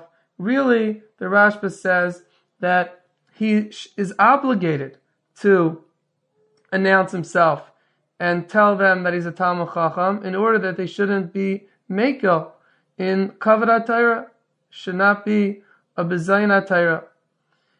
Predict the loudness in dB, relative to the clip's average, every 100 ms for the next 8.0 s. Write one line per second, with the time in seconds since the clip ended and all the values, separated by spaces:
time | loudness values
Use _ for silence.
0 | _ -4 0 2 0 -4 _ _ -4 -2
1 | 2 2 0 -2 0 2 2 2 0 -2
2 | -2 0 0 0 -6 -4 -4 -4 -8 _
3 | -10 -6 0 4 4 4 -2 _ _ _
4 | -6 -2 -2 -4 -4 -2 0 0 0 -4
5 | -8 _ _ _ _ -4 0 2 2 0
6 | -2 -4 -4 -4 -2 -4 -4 0 0 0
7 | -2 -2 2 2 2 0 0 0 -2 -4